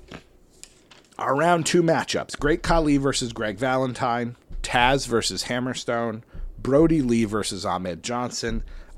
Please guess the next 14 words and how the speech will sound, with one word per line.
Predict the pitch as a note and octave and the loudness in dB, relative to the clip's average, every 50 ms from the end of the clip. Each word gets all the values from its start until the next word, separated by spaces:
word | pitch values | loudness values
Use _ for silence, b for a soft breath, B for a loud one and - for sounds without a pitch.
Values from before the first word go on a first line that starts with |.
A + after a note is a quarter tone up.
| - - | -8 -6
Abyss | A2+ G#2+ G#2 - A2+ A#2 A2 - - - - - - - - | -6 -6 -2 -2 -2 -2 -2 -2 -4 -6 -6 -10 -12 -16 -10
versus | - G#2+ G#2 - - G#2 F#2 - | -8 -6 -4 -4 -4 -6 -8 -10
Masato | G2+ F#2+ F#2 - - F2+ E2+ E2+ D#2+ D2 | -10 -10 -8 -6 -6 -6 -4 -6 -6 -8
Tanaka. | - - F#2 F2 D2 C#2 - - - - - - _ _ _ _ _ _ B B B B B B B B B B B B B B | -10 -10 -10 -10 -10 -10 -12 -14 -20 -20 -20 -20 _ _ _ _ _ _ B B B B B B B B B B B B B B
Again, | A#2+ A#2+ B2 C#3 C3 F#2 - - - - - | -10 -6 -2 -2 -2 -2 -4 -8 -14 -14 -10
no | C3 D3 D#3 D#3 D#3 D#3 E3 E3+ E3+ F3 E3+ F3 E3+ F3 D#3+ B B B B B B B B B B B B | -6 -4 0 2 4 4 6 6 6 6 6 6 4 4 2 B B B B B B B B B B B B
maybe | C#3+ D3 C#3+ C3+ C#3 C3 A#2+ B2+ A#2+ A#2 A#2 | -4 0 2 2 2 2 2 2 2 2 0
Hall | - - - - - - - - C#3 B2+ C3+ C3+ | -2 -6 -10 -14 -16 -12 -4 -2 0 0 2 0
of | B2 - | -2 -4
Fame | - C3 B2+ C3+ C#3 C3+ | -6 -6 -6 -4 -6 -6
hosses | - - D3+ C#3+ C#3+ - - D#3 D3+ C#3 | -2 0 0 0 0 -2 -4 -6 -6 -4
in | D3 D3+ D3+ D3+ | -4 -4 -4 -2
there, | D3+ D3 D3 D3+ D#3 D3+ _ _ _ _ _ _ _ b b b b b b b b b b b _ _ _ _ _ _ - _ _ _ _ | -2 -2 -4 -4 -6 -10 _ _ _ _ _ _ _ b b b b b b b b b b b _ _ _ _ _ _ -20 _ _ _ _
but | - B2 G2 - - | -2 -2 -2 -2 -4